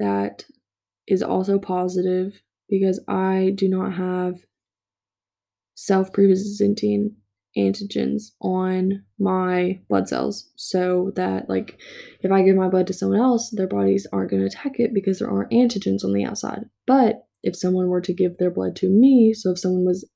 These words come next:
A positive and they tried to give their blood to me, my body would attack it because their, uh,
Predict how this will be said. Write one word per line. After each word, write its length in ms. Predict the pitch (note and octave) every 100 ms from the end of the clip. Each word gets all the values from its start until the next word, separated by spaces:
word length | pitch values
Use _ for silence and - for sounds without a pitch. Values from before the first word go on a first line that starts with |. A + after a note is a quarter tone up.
| _ _ -
A 220 | G3 F#3
positive 640 | F3+ F3+ F3 F3 F3+ F#3 - - - - - - _ _ _ _
and 120 | G3+
they 100 | F#3+
tried 180 | F#3 G3
to 80 | F#3+
give 160 | F#3 F#3
their 100 | F#3+
blood 220 | - -
to 100 | G3+
me, 440 | B3 C4 A3+ G#3+ G3+
my 220 | F#3+ F#3+
body 420 | F#3 F#3+ F3+ F#3
would 360 | F#3 F3+ F3+ -
attack 460 | - - A#3+ B3 A#3
it 300 | G3 - - _ _ _ _ _ _
because 800 | G3 F#3+ F#3 F#3 F3+ F3 - - _ _ _ _ _ _ _ _ _ _ _ _
their, 640 | F#3 F#3 F3+ F3+ F3 F#3 - _ _ _ _ _ - - _ _ _
uh, 240 | F#3+ F3+